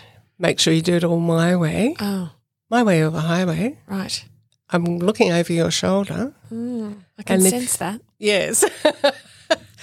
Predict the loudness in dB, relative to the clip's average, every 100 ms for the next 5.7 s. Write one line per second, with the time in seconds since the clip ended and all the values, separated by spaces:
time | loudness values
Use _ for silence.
0 | -14 -2 0 2 2 2 0 -4 -2 0
1 | 2 2 -2 -2 0 0 0 0 -4 -14
2 | -8 0 2 2 2 2 4 2 2 2
3 | 2 2 0 -2 0 0 0 -2 0 2
4 | 2 0 -2 -2 -2 -2 -4 -6 -6 -4
5 | -4 -4 -2 -2 -4 -10 -12